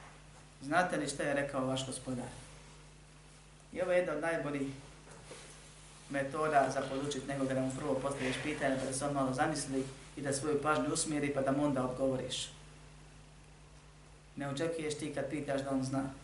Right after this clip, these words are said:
a dobro je ako zna. Ashabi, najbogobojazniji, najučeniji, najmudriji,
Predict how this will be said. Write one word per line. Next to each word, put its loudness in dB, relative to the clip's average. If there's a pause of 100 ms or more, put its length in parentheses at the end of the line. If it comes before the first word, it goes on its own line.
(540)
a -6
dobro -2
je 4
ako -2
zna. -6 (1500)
Ashabi, 8 (1600)
najbogobojazniji, -2 (340)
najučeniji, -2 (640)
najmudriji, 0